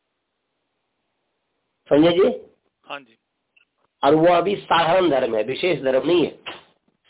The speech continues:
Speaker 1: सामान्य धर्म है। तो इसके माध्यम से भेद बता रहा है कि संस्थान विशेष और सूक्ष्म भूत दोनों अलग अलग है, दोनों एक नहीं है।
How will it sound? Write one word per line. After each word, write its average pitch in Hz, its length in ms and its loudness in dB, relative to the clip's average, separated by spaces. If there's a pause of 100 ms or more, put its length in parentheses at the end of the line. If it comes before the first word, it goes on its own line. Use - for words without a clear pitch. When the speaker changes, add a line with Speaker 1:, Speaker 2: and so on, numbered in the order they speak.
Speaker 1:
सामान्य 156 500 0
धर्म 92 260 -12
है। - 180 -20 (2500)
तो 175 60 4
इसके 196 460 0
माध्यम 190 460 0
से 190 200 -2
भेद 170 280 0
बता 160 320 0
रहा 147 240 0
है 185 140 0
कि 175 240 -6
संस्थान 165 720 0
विशेष 196 500 -2
और 175 220 0
सूक्ष्म - 460 -4
भूत 175 320 0 (360)
दोनों 185 720 0
अलग 196 260 2
अलग 139 420 -2
है, 117 340 -4 (1080)
दोनों 156 380 0
एक 226 680 -2 (380)
नहीं 117 300 -2
है। - 200 -18